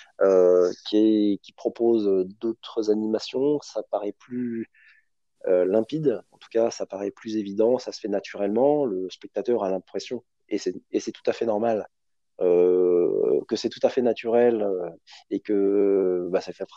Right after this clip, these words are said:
ça fait partie de son, euh, son, son spectacle sportif et, et, et de son match, alors que c'est des choses qui sont désormais, euh, répétées régulièrement, et cetera. Donc il y a, euh, voilà, il y a eu, euh, euh, une, un avancement, euh, une,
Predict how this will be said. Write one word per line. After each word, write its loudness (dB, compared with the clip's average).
ça -6
fait 0
partie -6
de -10
son, -4
euh, 2
son, -8
son -12
spectacle -12
sportif -12
et, 0
et, -
et 0
de -20
son -12
match, -4
alors -8
que -20
c'est -14
des -6
choses -8
qui -20
sont -14
désormais, -4
euh, -6
répétées -4
régulièrement, -8
et -18
cetera. -4
Donc -2
il -4
y 6
a, 8
euh, 2
voilà, 2
il -10
y -2
a 0
eu, 0
euh, 2
euh, 0
une, -2
un 2
avancement, 4
euh, -4
une, -14